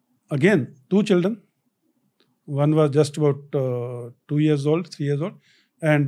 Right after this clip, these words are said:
one was about eight, nine years old. She again got the news in the night. Again, Colonel K J Singh in J N K, killed.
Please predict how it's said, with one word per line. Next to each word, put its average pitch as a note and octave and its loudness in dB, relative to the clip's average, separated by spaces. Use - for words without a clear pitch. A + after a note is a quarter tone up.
one C3+ -2
was C3+ -4
about B2+ -8
eight, D3 -4
nine D#3 2
years D#3 2
old. E3+ -4
She F#3 2
again F#3 4
got G#3 4
the G3 4
news E3+ 4
in D#3 2
the D3 0
night. C#3 -6
Again, G3 2
Colonel D3+ 4
K D3 0
J C3+ 0
Singh D3+ -4
in D3+ -2
J B2+ -4
N B2 -4
K, G3 -10
killed. D3 0